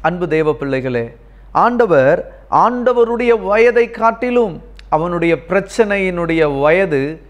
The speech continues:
பெரியதாக இருக்கிறது. இயேசு முப்பது வயதிலே ஊழியத்திற்கு வந்து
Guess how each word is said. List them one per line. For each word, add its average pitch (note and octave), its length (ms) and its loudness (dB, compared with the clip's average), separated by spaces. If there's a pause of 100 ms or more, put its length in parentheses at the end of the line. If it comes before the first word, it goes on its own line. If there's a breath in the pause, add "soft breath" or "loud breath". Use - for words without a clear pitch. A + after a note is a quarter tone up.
(300 soft breath)
பெரியதாக E3 560 2
இருக்கிறது. C3+ 580 -2 (460 soft breath)
இயேசு G#3+ 460 0 (440 loud breath)
முப்பது G#3 560 0
வயதிலே A3+ 600 4 (180)
ஊழியத்திற்கு G#3+ 720 2
வந்து G#3+ 300 2